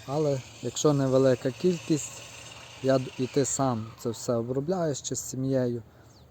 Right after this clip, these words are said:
я думаю, що воно буде вигідно. Якщо вже якась кількість велика, тоді вже є багато нюансів, тому що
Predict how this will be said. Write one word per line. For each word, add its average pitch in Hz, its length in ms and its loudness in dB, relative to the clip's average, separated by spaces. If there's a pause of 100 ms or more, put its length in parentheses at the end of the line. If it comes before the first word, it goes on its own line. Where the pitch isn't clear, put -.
(160)
я 123 140 -2
думаю, 120 340 -4
що 120 160 -6
воно 117 260 -4
буде 113 280 -2
вигідно. 101 460 -6 (480)
Якщо 127 300 -4
вже 123 280 -2 (1700)
якась 117 460 -4
кількість - 580 -4
велика, 147 420 4
тоді 120 320 -2
вже 117 260 0 (2000)
є 123 220 0
багато 117 480 0
нюансів, 143 580 -4
тому 120 260 -4
що 113 220 -6